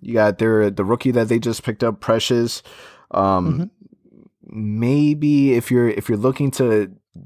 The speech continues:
Speaker 1: dump salary, that way you're able to be a player in free agency, maybe you can kinda look at that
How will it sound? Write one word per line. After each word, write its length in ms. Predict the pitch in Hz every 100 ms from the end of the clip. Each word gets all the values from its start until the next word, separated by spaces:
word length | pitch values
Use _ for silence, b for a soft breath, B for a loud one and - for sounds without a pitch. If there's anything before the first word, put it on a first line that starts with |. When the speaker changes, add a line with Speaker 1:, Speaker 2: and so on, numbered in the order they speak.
| -
Speaker 1:
dump 240 | - 123 123
salary, 540 | - 123 135 139 135
that 240 | 131 120 113
way 140 | 113
you're 280 | 117 113 110
able 260 | 104 123 123
to 100 | 113
be 220 | 107 120
a 60 | 101
player 300 | 123 127 120
in 120 | 110
free 220 | - 117
agency, 420 | 101 131 120 -
maybe 320 | 123 104 127 123
you 60 |
can 160 | 131 123
kinda 200 | 123 123
look 220 | 113 123
at 100 | 123
that 260 | 120 123